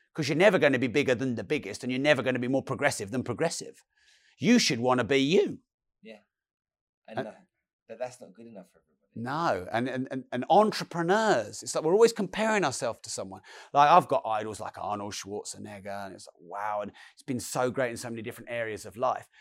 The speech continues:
Speaker 1: I've met the guy, I've spent quite a lot of time with the guy. He's a lot shorter than me,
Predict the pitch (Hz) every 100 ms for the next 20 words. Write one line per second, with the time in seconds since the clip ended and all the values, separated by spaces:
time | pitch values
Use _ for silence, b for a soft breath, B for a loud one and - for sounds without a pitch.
0 | b - 165 139 160 135 113 135 117 135
1 | 120 127 127 123 - 165 165 120 95 95
2 | 107 107 131 170 160 196 202 175 104 104
3 | 85 62 -